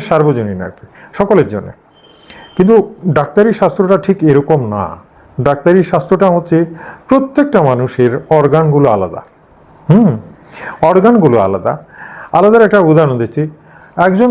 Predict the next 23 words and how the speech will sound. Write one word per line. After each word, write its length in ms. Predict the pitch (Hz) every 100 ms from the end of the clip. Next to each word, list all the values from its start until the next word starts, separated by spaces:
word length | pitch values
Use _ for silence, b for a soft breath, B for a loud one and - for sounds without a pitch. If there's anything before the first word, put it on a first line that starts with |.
| 214
দেখুন 200 | 208 202
মিষ্টি 200 | 170 160 196
খেতে 160 | 185 196
খুব 100 | 208 131
ভালোবাসে, 420 | 120 110 95 - 107 _ _ _ -
হ্যাঁ, 220 | 190 202 110 B B 175
আরেকজন 300 | 214 226 240 180
মিষ্টি 220 | 165 226 208 -
সহ্য 160 | 175 175
করতে 160 | 120 110
পারে 140 | 92 90
না, 60 | 90 _ -
অথচ 200 | 180 226 - 131
বডি 220 | 143 175 220 156
দুজনেরই 440 | 151 185 170 151 156
সেম, 180 | 185 220 214 - B B B -
দুজনের 360 | 151 165 175 165
রুচিও 340 | 127 139 202 190 - - -
সেম, 220 | - 156 156 156 -
চেহারাও 340 | 147 143 175 170
সেম, 140 | 151 147 147 B 143
রোগ 100 | 170 170
ব্যাধিও 240 | 175 151